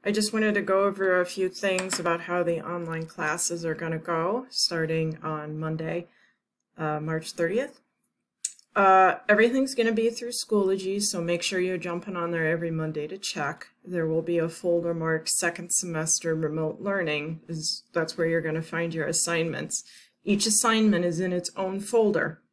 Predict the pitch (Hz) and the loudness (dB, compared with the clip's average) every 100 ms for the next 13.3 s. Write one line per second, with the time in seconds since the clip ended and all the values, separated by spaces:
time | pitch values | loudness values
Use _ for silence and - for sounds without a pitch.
0 | _ 185 175 175 175 175 - 214 233 220 | _ -6 -2 0 0 2 4 4 6 4
1 | 220 196 208 240 190 165 165 170 - _ | 2 0 0 0 2 2 2 2 -2 _
2 | _ 175 170 170 175 180 180 180 185 180 | _ -6 -4 -4 -4 -4 0 0 -2 -4
3 | - 214 208 214 202 202 202 190 - 208 | 4 6 6 4 0 0 -2 -8 -8 -4
4 | 202 175 165 - _ _ _ _ _ - | 0 0 -2 -10 _ _ _ _ _ -10
5 | - 202 208 233 233 269 247 247 247 214 | -2 2 4 2 4 6 6 4 0 -2
6 | - 208 220 214 - 226 220 202 190 185 | 0 2 2 2 2 4 4 2 0 0
7 | 170 190 226 226 - 233 226 226 196 170 | 0 4 4 2 2 4 6 4 2 0
8 | 170 175 202 214 - 220 214 208 202 208 | 2 2 2 2 0 2 4 6 6 4
9 | - _ _ _ 180 185 196 208 - 202 | 0 _ _ _ -2 0 2 0 0 -2
10 | 190 180 190 196 196 165 - - - _ | -2 0 -2 -2 -4 -2 -4 -4 -10 _
11 | _ _ _ _ _ _ _ _ 208 202 | _ _ _ _ _ _ _ _ 2 4
12 | 214 208 208 208 220 214 214 208 202 190 | 4 4 4 4 4 4 6 4 4 4
13 | 190 185 | 4 2